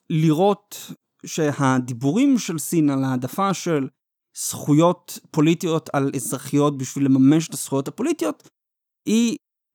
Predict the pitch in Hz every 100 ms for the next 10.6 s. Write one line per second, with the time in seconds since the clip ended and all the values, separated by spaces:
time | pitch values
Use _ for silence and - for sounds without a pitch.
0 | 170 180 185 175 - 127 113 - _ _
1 | _ _ _ _ _ _ 226 220 - _
2 | _ - - 330 330 - 262 - 226 226
3 | 226 208 165 170 165 156 202 - 156 160
4 | 156 156 175 208 - 165 - - 139 190
5 | - 143 147 135 131 120 - - - 131
6 | 135 131 - - 156 151 156 131 - 139
7 | 127 127 247 - - 233 - _ _ _
8 | _ _ 208 190 226 320 330 - 240 180
9 | 165 135 151 190 254 285 220 190 180 165
10 | 123 - 156 135 -